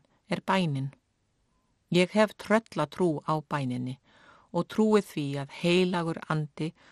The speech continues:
stjórni meiru en margur vill vera láta. Í þeirri trú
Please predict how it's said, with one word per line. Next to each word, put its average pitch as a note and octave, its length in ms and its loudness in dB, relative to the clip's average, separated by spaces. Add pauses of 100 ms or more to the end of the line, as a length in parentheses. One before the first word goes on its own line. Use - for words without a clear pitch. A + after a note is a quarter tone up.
(120)
stjórni F3 520 2
meiru D3 520 -4 (260)
en D3+ 180 -2
margur C#3 400 -4
vill C#3 200 -8
vera C#3 240 -8
láta. C#3+ 420 -8 (1300)
Í F#3 140 4
þeirri A#3 400 4
trú G3+ 400 2